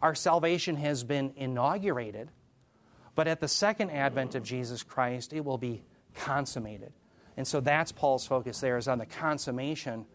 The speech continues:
not on the inauguration of salvation. Does that help? Excellent. Very good question. Thanks for pointing it out. Yeah. Now, I want to keep moving on for the sake of time to our next PowerPoint. Believe it or not, our next one, we're just gonna cover one verse, but you'll see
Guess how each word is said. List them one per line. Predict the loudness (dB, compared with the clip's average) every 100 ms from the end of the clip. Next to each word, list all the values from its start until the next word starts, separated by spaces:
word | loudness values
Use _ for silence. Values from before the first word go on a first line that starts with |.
| _ -16 -2
not | 2 2
on | 0
the | 0
inauguration | 0 0 -2 -6 -6 -8 -14 -16 -20 -20 -18 -14
of | -10
salvation. | -6 -4 -6 -8 -10
Does | -8 -4
that | -2
help? | -4 -8 -12 -20 -20 -20 _ _ -20 -20 -20 -8
Excellent. | -8 -6 -6 -2
Very | 2 2
good | 0 0
question. | -2 -2 -6
Thanks | -6 -6
for | -6
pointing | -6 -6 -6
it | -8
out. | -8 -8 -8
Yeah. | -4 -4 -4 -12 -2
Now, | 2 2 0 -2 2
I |
want | 4 4
to |
keep | 2 2
moving | 2 2 4
on | 4 4 2
for | 2 2
the | 2
sake | 0 0
of | -2
time | 0 2 2
to | 2
our | 2 4
next | 2 -2
PowerPoint. | 2 4 4 4 2 2 0 -6 -20 -10 2
Believe | 4 6
it |
or |
not, | 6 6
our | 4
next | 4 2
one, | 2
we're | 2
just | 2
gonna | 0 2
cover | 2 2 4
one | 4 4
verse, | 4 2 2
but | -4 -2
you'll | -2
see | -2 -2